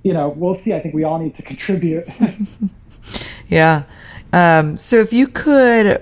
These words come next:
Speaker 2: recommend three resources to folks that are listening, if they are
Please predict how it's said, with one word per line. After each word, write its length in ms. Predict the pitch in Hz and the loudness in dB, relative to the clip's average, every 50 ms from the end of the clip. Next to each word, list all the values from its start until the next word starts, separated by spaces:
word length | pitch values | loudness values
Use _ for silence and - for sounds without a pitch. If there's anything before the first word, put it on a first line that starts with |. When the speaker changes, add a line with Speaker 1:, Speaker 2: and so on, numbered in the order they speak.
| - - | -6 -4
Speaker 2:
recommend 920 | - 185 175 175 190 196 196 233 220 208 190 180 180 180 175 175 170 165 156 | -2 -2 0 2 2 2 2 2 2 2 4 4 4 2 2 2 2 0 -2
three 460 | - - - 160 165 185 202 214 208 | -6 -12 -10 -2 0 4 4 4 4
resources 1200 | 185 170 170 165 156 - - 160 151 143 139 139 - - 135 135 139 135 135 135 131 - - - - - _ _ _ _ _ _ _ - | 4 2 2 0 0 0 -2 -2 -2 -2 -2 -4 -4 -4 -2 -2 0 -2 -2 -2 -4 -6 -8 -8 -12 -20 _ _ _ _ _ _ _ -8
to 200 | - - 156 147 | -2 -2 0 0
folks 300 | 135 - 160 160 156 - | 0 0 -2 -2 0 0
that 100 | 170 151 | -2 0
are 80 | 151 143 | 0 0
listening, 320 | 143 147 139 - 143 139 | -2 -2 -4 -2 -4 -2
if 160 | 139 135 - | -4 -4 -2
they 240 | - 156 165 170 170 | 2 2 4 6 6
are 320 | 170 165 160 156 156 147 | 6 4 4 2 0 -4